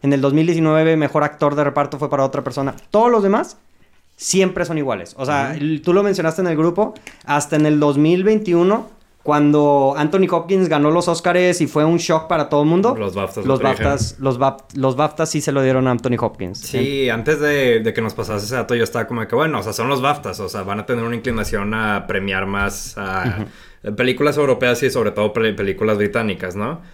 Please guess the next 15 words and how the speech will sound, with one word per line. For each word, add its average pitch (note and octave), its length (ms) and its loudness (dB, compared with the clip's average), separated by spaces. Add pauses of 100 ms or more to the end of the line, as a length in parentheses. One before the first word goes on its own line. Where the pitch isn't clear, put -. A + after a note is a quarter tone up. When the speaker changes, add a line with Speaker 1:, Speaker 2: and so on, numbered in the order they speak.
Speaker 1:
Sí. - 120 -20
Speaker 3:
Pero F#2 500 0
ver F#2+ 160 2
estas G#2+ 240 -6
coincidencias G2 560 -4
sí F#2+ 500 -2
me G2+ 120 -4
saltó F#2 240 -6
un G2 40 -4
poquito G2 300 -6
más F#2+ 140 -6
de G2 60 -2
lo F#2+ 80 -2
que G2+ 100 -6
esperaba. F2 340 -10